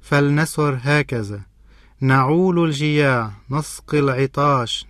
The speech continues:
نكسو العراة، نتقبل الغرباء، نعود المرضى، نزور المسجونين. ليقول ولنا أيضًا العتيد أن يدين كل الأرض: هلم يا مباركي أبي،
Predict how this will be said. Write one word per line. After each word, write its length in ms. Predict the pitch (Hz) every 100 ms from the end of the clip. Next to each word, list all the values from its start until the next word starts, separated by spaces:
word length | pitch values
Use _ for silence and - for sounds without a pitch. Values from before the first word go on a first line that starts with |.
| -
نكسو 420 | 151 170 - - 147
العراة، 600 | 135 127 135 139 135 120 - - - 131
نتقبل 600 | 127 139 - 175 156 160
الغرباء، 760 | 147 131 143 139 127 143 139 131 _ - - - -
نعود 440 | 139 139 180 160
المرضى، 760 | 160 147 160 156 147 143 135 127
نزور 520 | 139 131 156 165 147
المسجونين. 840 | 139 139 135 131 139 147 147 120 - - _ - - - - - - - - -
ليقول 600 | 143 151 160 - 175 175
ولنا 460 | 165 160 160 156 156
أيضًا 280 | 156 151 151
العتيد 880 | 151 143 131 139 - 180 185 156 131
أن 180 | 139
يدين 480 | 139 143 131 175 156
كل 320 | 143 - 202
الأرض: 460 | 175 156 151 143 120 - - -
هلم 480 | 127 151 196 208 185
يا 280 | 160 156
مباركي 760 | 147 143 135 135 131 131 139 139
أبي، 380 | 127 131 127